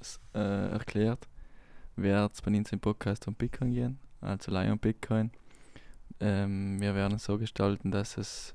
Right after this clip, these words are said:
für jeden Südtiroler ist, der was Bitcoin verstehen will und ein bisschen tiefer in die Materie eintauchen will.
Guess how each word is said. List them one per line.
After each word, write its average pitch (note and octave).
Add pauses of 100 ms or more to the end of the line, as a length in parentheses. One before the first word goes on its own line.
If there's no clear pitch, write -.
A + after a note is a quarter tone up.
(140)
für -
jeden G#2+ (540)
Südtiroler A#2
ist, A2+
der G2+
was G2+
Bitcoin G2+ (140)
verstehen A2+
will A2+ (280)
und G2+
ein - (360)
bisschen G#2
tiefer A2
in G#2
die G2+
Materie G2+
eintauchen A#2+
will. A2